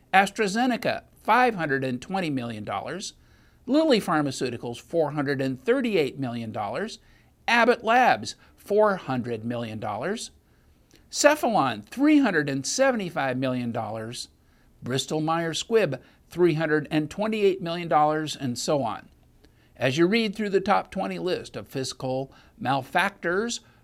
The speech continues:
who were either found guilty or agreed to settle in fraud cases against Uncle Sam, one fact stands out with startling clarity. Ninety-five percent of these cheaters were healthcare players, including some of the most venerated names in the business.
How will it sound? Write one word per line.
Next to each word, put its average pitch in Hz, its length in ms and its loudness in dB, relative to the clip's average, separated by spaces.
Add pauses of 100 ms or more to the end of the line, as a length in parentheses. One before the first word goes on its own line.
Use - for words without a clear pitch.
who 151 100 -2
were 147 160 0
either 196 300 0
found 254 380 2
guilty 196 360 0
or 147 100 2
agreed 160 320 -2
to 160 80 -4
settle 175 340 -2
in 170 100 -6
fraud 160 300 0
cases 127 360 -6
against 170 400 -4
Uncle 185 260 -2
Sam, 143 380 -4 (240)
one 262 280 2
fact 233 360 2
stands 156 360 -4
out 143 200 0
with 156 140 -2
startling 214 600 0
clarity. 208 500 0 (560)
Ninety-five 233 640 2
percent 190 360 -6
of 135 80 -6
these 151 200 -6
cheaters - 520 -10 (220)
were 147 220 2
healthcare 165 480 2
players, 110 360 -6
including 160 460 0
some 208 260 -2
of 208 80 0
the 202 60 -2
most 180 240 -2
venerated 165 760 -2
names 113 500 -4
in 123 140 -6
the 120 80 -6
business. 104 540 -14